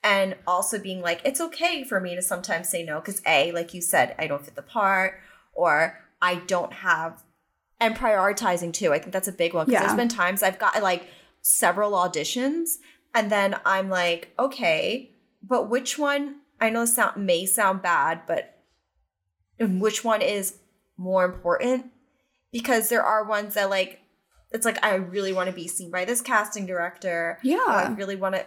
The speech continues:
Speaker 1: like, and, you know, wh-, whatever it may be, but there are some that may, like, might be considered a little bit more important or urgent than another.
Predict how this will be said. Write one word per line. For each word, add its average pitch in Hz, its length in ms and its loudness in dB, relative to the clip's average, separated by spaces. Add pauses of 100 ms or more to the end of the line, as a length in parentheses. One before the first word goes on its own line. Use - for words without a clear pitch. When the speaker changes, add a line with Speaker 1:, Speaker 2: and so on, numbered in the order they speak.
Speaker 1:
like, 220 260 -6
and, 196 220 0
you 277 160 -2
know, 202 200 4
wh-, 202 220 -2
whatever 233 360 2
it 190 60 -6
may 214 140 -6
be, 208 140 -8
but 208 160 -10
there 226 100 4
are 262 160 6
some 240 380 0
that 208 200 -2
may, 185 280 0
like, 175 320 0 (920)
might 202 320 2
be 190 340 -4
considered 214 360 -2
a 202 60 0
little 190 180 -2
bit 185 140 -2
more 165 160 0
important 175 500 -4
or 175 280 0
urgent 170 440 0
than 175 140 -4
another. 190 580 0